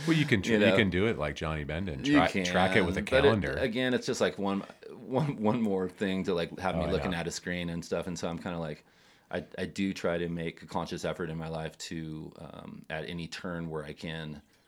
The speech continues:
Speaker 2: minimize screen time for myself, I
Speaker 1: Mm-hmm.
Speaker 2: try to. And, uh,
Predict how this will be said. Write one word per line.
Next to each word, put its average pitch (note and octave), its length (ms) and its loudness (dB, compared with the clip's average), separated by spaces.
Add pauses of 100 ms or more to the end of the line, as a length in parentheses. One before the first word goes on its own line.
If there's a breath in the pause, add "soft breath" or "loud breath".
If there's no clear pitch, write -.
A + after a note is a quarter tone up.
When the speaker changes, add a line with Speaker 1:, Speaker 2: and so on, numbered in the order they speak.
(120 soft breath)
Speaker 2:
minimize G#2+ 640 -4
screen C3+ 320 -4
time C#3 240 -6
for C#3 140 -8
myself, C3+ 580 -6
I - 80 0
Speaker 1:
Mm-hmm. G2 100 0
Speaker 2:
try D#2+ 180 -2
to. F2+ 380 -4
And, E2 400 -6
uh, D#2 200 -4